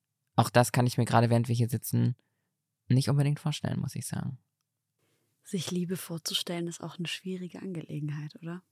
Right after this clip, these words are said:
Speaker 1: Ja. Ja. Ja, ich finde, es ist ganz schwer zu definieren irgendwie auch und darüber so,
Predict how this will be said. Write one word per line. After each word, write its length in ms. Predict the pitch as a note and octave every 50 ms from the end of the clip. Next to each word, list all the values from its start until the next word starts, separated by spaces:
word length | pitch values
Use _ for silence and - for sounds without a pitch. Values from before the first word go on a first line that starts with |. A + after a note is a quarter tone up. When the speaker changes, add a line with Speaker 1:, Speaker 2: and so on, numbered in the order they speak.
| _ _ _ _ _ _ _ _ _ _ - -
Speaker 1:
Ja. 280 | C3+ B2+ B2+ C#3 D3 _ _ _ _ _ _ _ _ _ _ _ _ _ _ _ _ _ _ _ _ - - _ _ _ _ _ _ _
Ja. 360 | - - B2 B2 C3 D3+ D#3 _ _ _ _ _ _ _ _ _ _ _ _ _ _ _ - - -
Ja, 140 | - B2 C#3
ich 100 | D3 -
finde, 220 | E3 C#3 - - -
es 120 | C3 -
ist 260 | - C3 - - -
ganz 260 | - B2+ C3 D3+ - -
schwer 140 | D3 C#3
zu 140 | - - C3
definieren 580 | C3 C3+ B2 - C3 B2 A#2+ B2+ D#3 F#3 F3+ -
irgendwie 380 | - - A2+ A#2 A#2 A#2 -
auch 160 | - A2 - -
und 140 | - A2
darüber 360 | A#2 A2+ - B2 A#2 A#2+ A#2 A#2
so, 300 | A#2+ A2+ A#2 A#2 A#2